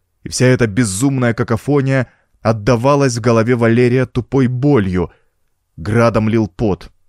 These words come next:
Онемели ноги. Было трудно владеть собственным телом.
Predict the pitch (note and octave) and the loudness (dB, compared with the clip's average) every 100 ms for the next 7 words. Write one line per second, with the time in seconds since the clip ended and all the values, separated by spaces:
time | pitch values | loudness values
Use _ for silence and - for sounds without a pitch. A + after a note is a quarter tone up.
0 | _ _ _ _ - E2 E2+ F#2 F#2 F#2 | _ _ _ _ -10 -8 -4 -4 -2 -4
1 | F#2 D2+ C#2 C#2 - _ _ _ _ _ | -6 -8 -12 -18 -20 _ _ _ _ _
2 | _ _ _ _ F#2 A#2+ D3+ - F3+ A3 | _ _ _ _ -2 2 2 0 -2 -2
3 | F#3+ E3+ F3 G3+ F#3+ - F3 - D#3 D#3+ | -2 0 0 -2 -4 -4 -6 -4 -4 -4
4 | D3+ - A2+ D#2 - | -4 -4 -2 -4 -10